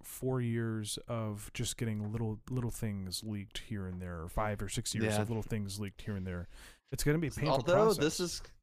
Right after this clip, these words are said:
Speaker 2: although I, uh, I do think that it may be coming sooner than what we think, 'cause considering the length of time that it took between, I think they were honestly probably developing this game alongside Kingdom Hearts three,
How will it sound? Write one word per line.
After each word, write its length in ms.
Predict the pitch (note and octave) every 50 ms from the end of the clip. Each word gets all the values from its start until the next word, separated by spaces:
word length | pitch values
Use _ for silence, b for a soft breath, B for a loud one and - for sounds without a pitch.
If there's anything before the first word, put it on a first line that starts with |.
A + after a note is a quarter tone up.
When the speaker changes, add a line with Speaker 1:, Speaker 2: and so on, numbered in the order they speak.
| _ _ _ _ _ _ -
Speaker 2:
although 580 | - A2+ C3+ D#3+ F3 F#3 G3+ G#3 G#3 G3+ G3 G3 - - -
I, 380 | - B2+ B2 B2+ B2 B2 B2 B2
uh, 320 | B2 B2 B2 A#2+ A#2+ A#2+ A#2+ B2+ C3 -
I 80 | - A#2
do 160 | A#2+ C3 C#3
think 540 | C3+ - - C3 C3+ C3 A2+ G#2 G2+ - - -
that 320 | G#2+ G#2 G#2 G2+ G2+ G2+ - - _ _ _ _ _ _ _ _ _ _ -
it 160 | - A2 G#2
may 240 | G#2+ G#2+ G#2+ A2 A2
be 260 | G#2+ G2+ G#2+ G2+ G2+
coming 340 | G2+ - A2 G2+ G2+ G2 G2
sooner 320 | - - - G#2 G2 G2+
than 140 | F#2+ G2 G2
what 160 | F#2+ F#2+ -
we 220 | - F2+ F2+ F2+ F#2 -
think, 360 | - F2 E2+ E2+ - - - _ _ -
'cause 420 | - - E2+ E2+ F#2+ - - - - -
considering 600 | - A2+ - - C3+ C#3 C#3+ C#3 B2+ A#2 A2+ G#2
the 120 | G#2+ G#2
length 320 | G2 G#2 G#2 G#2 G#2 -
of 100 | A#2 A2+
time 340 | - - - E2+ F2 F#2 G#2+ G#2+
that 100 | A2+ G2+
it 120 | G2 -
took 200 | - A#2 A2+ -
between, 520 | - - - - G2+ G#2 G2 G2+ F2 G2+ - _ _ _ _ _ _ _ _ -
I 120 | - A2+
think 260 | A#2 - C3 D3+ F3 -
they 100 | E3+ D3+
were 320 | B2+ A#2 A2+ A2 - -
honestly 680 | - A#2+ A#2+ A#2 A2+ - - - A2+ G#2 G#2+ G2+ - A2+ _ _ -
probably 380 | - - G#2 A2 A2 F#2+ G2+ G2
developing 520 | F2+ - G2+ F#2+ G2+ G2+ G#2 - G2+ F#2+
this 200 | F2+ F#2+ G#2 -
game 420 | - G2 F2+ F#2+ G2 F#2 E2+ A2 - _ _ _ _
alongside 580 | - G2 F#2+ G2 F#2+ A2 - - - G2 F#2 G2
Kingdom 260 | - - G2 G2 G2 G#2
Hearts 260 | A#2+ D#2+ G2 - -
three, 300 | - G2 F#2 F2 A2